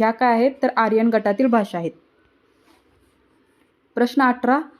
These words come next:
मराठी भाषेचे पाणिनी कोणाला म्हणतात? तर आताच आपण पाहिलेलं आहे, मराठी भाषेचे पाणिनी दादोबा पांडुरंग तळखरकर यांना म्हटलं जातं. उत्तर आहे ऑप्शन ब,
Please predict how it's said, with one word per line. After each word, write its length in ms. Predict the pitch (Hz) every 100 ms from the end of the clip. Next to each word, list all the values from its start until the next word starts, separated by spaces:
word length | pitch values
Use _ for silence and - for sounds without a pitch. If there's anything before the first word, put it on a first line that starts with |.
| _ _ -
मराठी 340 | 226 233 302
भाषेचे 420 | 277 247 240 233
पाणिनी 400 | 277 254 226 240
कोणाला 360 | 254 240 233 233
म्हणतात? 360 | 233 226 262 269 -
तर 80 | 240
आताच 300 | 226 226 233
आपण 200 | 240 240
पाहिलेलं 360 | 240 226 226 254
आहे, 100 | 262
मराठी 320 | 220 208 240
भाषेचे 360 | 226 226 233
पाणिनी 520 | 254 240 214 220 240 302 - - _ _
दादोबा 400 | 226 220 208 233
पांडुरंग 420 | 247 240 208 226 247
तळखरकर 540 | 226 208 226 226 220
यांना 340 | 196 214 208 220
म्हटलं 320 | 226 220 208
जातं. 380 | 208 214 240 294 - _ _ _ _ _ _ _ _ _ _ _ _ _ _ _ _ _ _ _ _
उत्तर 240 | 220 - 233
आहे 100 | 240
ऑप्शन 340 | 240 247 233
ब, 100 | 208